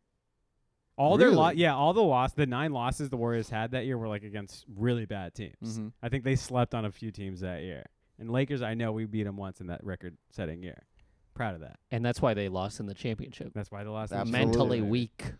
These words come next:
Speaker 1: Yeah.
Speaker 2: Uh-huh.
Speaker 1: They knew LeBron was coming
Speaker 3: Mm-hmm.
Speaker 1: in three years or something.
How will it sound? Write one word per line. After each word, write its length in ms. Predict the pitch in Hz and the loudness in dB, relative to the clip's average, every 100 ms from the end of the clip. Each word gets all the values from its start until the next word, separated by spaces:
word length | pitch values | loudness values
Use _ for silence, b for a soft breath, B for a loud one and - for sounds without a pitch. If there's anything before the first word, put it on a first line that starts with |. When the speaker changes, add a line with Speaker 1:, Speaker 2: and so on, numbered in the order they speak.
| 123 | -6
Speaker 1:
Yeah. 240 | 117 98 | -4 -2
Speaker 2:
Uh-huh. 580 | 113 113 104 113 113 131 - _ | 0 0 0 0 -2 -4 -10 _
Speaker 1:
They 140 | 143 151 | 2 6
knew 180 | 156 | 6
LeBron 280 | 123 117 107 | 6 2 2
was 120 | 98 | -2
coming 300 | - 87 62 - _ _ - | -4 -8 -8 -16 _ _ -12
Speaker 3:
Mm-hmm. 160 | 104 92 | -8 -4
Speaker 1:
in 240 | 107 98 - | -4 -4 -10
three 340 | - 104 98 92 - _ _ | -6 -4 -2 -4 -10 _ _
years 280 | 117 101 92 | -12 -10 -10
or 60 | 92 | -10
something. 280 | 95 90 | -12 -12